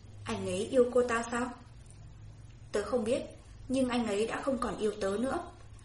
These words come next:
Giờ anh ấy đề nghị kết hôn, chẳng qua chỉ vì chút đạo nghĩa. Sau khi chuẩn bị hôn lễ, chắc chắn anh ấy sẽ hối hận. Đến lúc đó, chúng tớ sẽ hối hận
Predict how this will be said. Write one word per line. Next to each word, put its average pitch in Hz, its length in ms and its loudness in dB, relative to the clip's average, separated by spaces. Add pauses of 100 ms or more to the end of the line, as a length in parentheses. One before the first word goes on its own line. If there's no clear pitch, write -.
(240)
Giờ 247 120 10
anh 226 240 2
ấy 214 180 4
đề 277 160 2
nghị 196 300 -2
kết 285 160 -2
hôn, 240 300 -2 (420)
chẳng 202 260 -2
qua 196 320 0
chỉ 254 140 0
vì 196 200 2
chút 339 180 -2
đạo 233 220 0
nghĩa. 262 220 0 (720)
Sau 208 240 -2
khi 214 320 0
chuẩn 196 180 2
bị 185 120 0
hôn 202 260 -2
lễ, 277 280 -2 (320)
chắc 247 220 -2
chắn 190 200 0
anh 196 180 -2
ấy 185 200 2
sẽ - 180 -2
hối 202 200 0
hận. 262 160 -2 (680)
Đến 196 200 0
lúc 285 180 -2
đó, 202 320 0 (280)
chúng 247 200 2
tớ 226 240 4
sẽ - 180 -2
hối 247 240 2
hận 320 120 -2